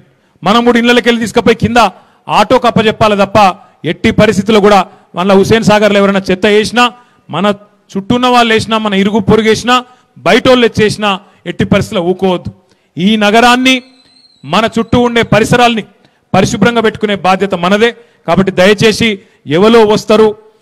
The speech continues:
ఏదో చేస్తారు, అది నా పని కాదు, మున్సిపాలిటీల పని అనుకోకుండా ఎక్కడోళ్ళం అక్కడ గట్టిగా అనుకుంటేనే మన పిల్లలు బాగుంటారు, మన ఆరోగ్యాలు బాగుంటాయి, మన కుటుంబాలు సంతోషంగా ఉంటాయి. కాబట్టి ఈ రెండు పనులు, ఒకటి పరిశుభ్రత,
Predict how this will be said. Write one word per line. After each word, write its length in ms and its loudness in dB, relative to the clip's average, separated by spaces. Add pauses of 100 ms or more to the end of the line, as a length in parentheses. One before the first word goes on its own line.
(140)
ఏదో 280 4
చేస్తారు, 560 2 (260)
అది 160 0
నా 180 0
పని 240 0
కాదు, 240 4
మున్సిపాలిటీల 600 0
పని 200 -2
అనుకోకుండా 560 0 (340)
ఎక్కడోళ్ళం 480 0
అక్కడ 280 0
గట్టిగా 220 -2
అనుకుంటేనే 540 0 (280)
మన 140 -2
పిల్లలు 340 0
బాగుంటారు, 580 0 (240)
మన 140 -4
ఆరోగ్యాలు 460 2
బాగుంటాయి, 500 0 (240)
మన 120 -4
కుటుంబాలు 420 0
సంతోషంగా 500 -4
ఉంటాయి. 220 -4
కాబట్టి 480 -2 (300)
ఈ 120 -4
రెండు 260 0
పనులు, 320 -2 (380)
ఒకటి 280 -2
పరిశుభ్రత, 720 0